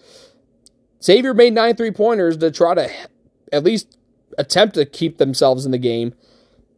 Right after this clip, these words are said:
Nine of twenty-one from deep, but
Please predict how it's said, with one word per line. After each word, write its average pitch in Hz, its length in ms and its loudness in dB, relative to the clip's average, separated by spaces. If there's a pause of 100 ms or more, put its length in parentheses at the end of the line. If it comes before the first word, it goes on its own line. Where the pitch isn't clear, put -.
(840)
Nine 180 240 4
of 180 100 -2
twenty-one 170 440 2
from 147 180 -6
deep, 135 320 -4 (260)
but 135 280 2